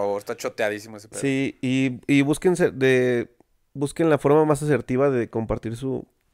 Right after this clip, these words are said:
Speaker 2: sentimiento, güey. Y si les dicen que no, pues traten de llevarlo de la mejor forma posible. No, yo recomiendo que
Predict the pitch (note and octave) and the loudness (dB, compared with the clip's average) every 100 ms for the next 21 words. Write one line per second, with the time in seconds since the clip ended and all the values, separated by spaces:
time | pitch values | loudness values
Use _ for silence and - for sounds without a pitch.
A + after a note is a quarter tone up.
0 | _ - - - F2+ C#2 - G#1 - - | _ -8 -8 -6 -6 -6 -8 -10 -10 -16
1 | _ _ _ _ _ _ - C#3 D3 D3+ | _ _ _ _ _ _ 0 4 6 6
2 | D#3+ D#3 D#3+ D#3 F#3+ A3+ F3+ D#3+ F3 G3+ | 6 8 8 6 2 2 4 6 6 6
3 | G#3+ - _ - - _ - - - C3 | 0 -10 _ -20 -20 _ -20 -6 2 2
4 | C3 - C#3 C#3+ F3+ E3+ C#3+ C3 C3 D#3 | 2 -2 0 0 2 2 4 4 4 4
5 | D#3+ C#3 A#2 A#2 - C3 C#3 C#3 C#3+ C3 | 4 4 2 -2 -6 -6 -4 -2 -4 -6
6 | B2+ B2+ D#3+ - _ _ _ _ - C#3+ | -6 -4 -4 -8 _ _ _ _ 2 6
7 | C#3 D3+ D#3 E3 D3+ C#3 C#3+ - B2 A2+ | 8 8 8 6 4 2 2 2 2 2
8 | G#2+ | 0